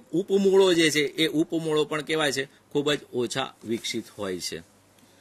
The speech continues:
એના પછી આપણે વાત કરીએ એના, અ, અનુકૂળોની તો કે મૂલાગ્ર જે છે, મૂળનો જે અગ્રભાગ, એ અગ્રભાગની ટોચ ઉપર સામાન્ય રીતે આપણે કે-, કેવડાની અંદર જોતા હોઈએ છીએ કે મૂળ ટોપ જોવા મળે છે.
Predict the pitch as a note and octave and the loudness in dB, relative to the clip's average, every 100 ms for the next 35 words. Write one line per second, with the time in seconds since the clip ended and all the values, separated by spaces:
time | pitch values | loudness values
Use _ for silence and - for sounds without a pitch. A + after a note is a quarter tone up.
0 | _ _ _ _ _ _ _ - F#3+ G#3 | _ _ _ _ _ _ _ -4 -2 2
1 | G3+ G#3+ G#3+ G3 G3 F3 E3+ F#3 F3+ F3 | 2 2 0 2 4 4 4 2 4 4
2 | E3 D#3+ - A2 - - C#3 C#3 C3+ C#3 | 4 0 -6 -16 -8 2 4 6 4 2
3 | E3+ E3 D#3+ D3 C3+ C#3 C#3+ D#3+ C#3+ D3+ | -2 0 0 0 -2 -6 -6 -4 0 4
4 | F3 F#3+ G#3 F#3 E3 C#3+ A#2 - C#3 E3+ | 4 4 2 2 2 0 -4 -6 -6 -4
5 | F3+ F3 D#3 D3+ C#3 E3 B2+ A#2 G#2+ - | 0 0 6 4 6 2 6 4 2 -2
6 | E3+ D3 D#3 D#3+ D#3 D3 E3+ D3 F3 F3+ | 0 0 0 0 0 -2 -6 -2 0 0
7 | D#3 A#2 F#2+ E2 _ _ - C#3+ D3+ D#3+ | 0 -4 -6 -8 _ _ -6 -2 2 2
8 | D#3+ D#3+ D#3 D3 C#3+ C#3 - - C#3 D#3 | 2 0 -2 -6 -4 -4 -2 -2 2 4
9 | D#3+ D#3 D3+ D3+ C3+ D3 E3 D#3+ C#3+ C3+ | 4 0 -2 -4 -2 0 2 2 2 -2
10 | D3 D#3 C3 C3+ D3+ B2+ E3 E3+ A#2 A2 | -6 -4 -2 -2 -2 0 -2 -2 -2 -2
11 | F#2+ E2+ D#2+ D#2+ | -2 -6 -10 -10